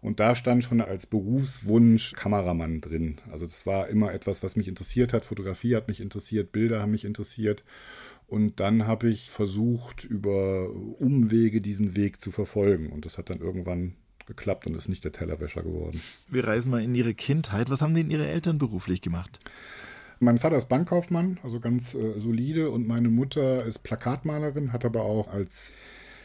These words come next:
Speaker 1: ich weiß gar nicht, wie man das nennt, Bleiverglasungen in Kirchen gemacht. Man nennt es, glaub ich, Glasmalerin, wo aber auch dazu hört, dass man, ähm, eben auch Bleiverglasung herstellt.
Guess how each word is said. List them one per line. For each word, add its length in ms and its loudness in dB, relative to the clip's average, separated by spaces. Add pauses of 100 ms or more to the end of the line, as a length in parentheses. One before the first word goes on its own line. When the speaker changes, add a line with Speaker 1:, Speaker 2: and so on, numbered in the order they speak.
(140)
Speaker 1:
ich 80 -8
weiß 120 -2
gar 60 2
nicht, 100 4
wie 40 -2
man 80 0
das 120 0
nennt, 360 6
Bleiverglasungen 960 6
in 420 2
Kirchen 520 0
gemacht. 320 -4
Man 180 -2
nennt 180 0
es, 60 -10
glaub 220 -8
ich, 120 -4
Glasmalerin, 1040 -2
wo 140 0
aber 140 -2
auch 100 -6
dazu 460 -2
hört, 400 0
dass 240 -6
man, 440 -2
ähm, 300 -2
eben 240 -4
auch 140 -8
Bleiverglasung 760 -2
herstellt. 580 -4